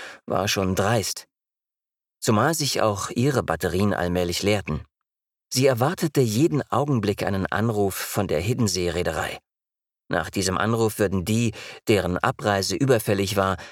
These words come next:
sofort mit der nächsten Fähre die Insel verlassen. Und dann war da noch Rostock. Wenn die sich wegen des Chinesen melden, und sie ging davon aus, dass dies noch heute geschah, dann würde sie morgen nach Rostock fahren müssen.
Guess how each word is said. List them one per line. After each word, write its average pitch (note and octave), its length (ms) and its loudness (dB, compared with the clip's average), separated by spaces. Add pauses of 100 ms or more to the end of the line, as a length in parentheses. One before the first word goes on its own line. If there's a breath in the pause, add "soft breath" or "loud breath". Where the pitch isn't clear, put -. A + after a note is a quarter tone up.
(140 loud breath)
sofort B2+ 500 0
mit B2 140 2
der G2+ 120 2
nächsten G#2 440 -2
Fähre F#2+ 420 -2
die F2 160 -4
Insel A2+ 260 0
verlassen. - 460 -4 (640)
Und B2 140 2
dann C3 320 2
war F#2 120 2
da F2 120 -2
noch D#2+ 220 -2
Rostock. F#2+ 460 -2 (540)
Wenn B2+ 220 2
die E3+ 160 0
sich E3 280 0
wegen G2+ 220 2
des F2+ 180 2
Chinesen A2 580 0
melden, F#2+ 360 0 (420 loud breath)
und F2+ 260 0
sie E2+ 360 -4
ging F#2+ 220 0
davon F#2 280 0
aus, G#2+ 260 0
dass F#2 180 0
dies F#2+ 180 -2
noch F#2 200 -2
heute G2 260 2
geschah, A2 400 2 (560 loud breath)
dann B2 240 4
würde C3 180 2
sie B2 160 0
morgen B2+ 460 2
nach F2 200 -2
Rostock G2+ 360 0
fahren E2+ 340 0
müssen. D#2+ 360 -4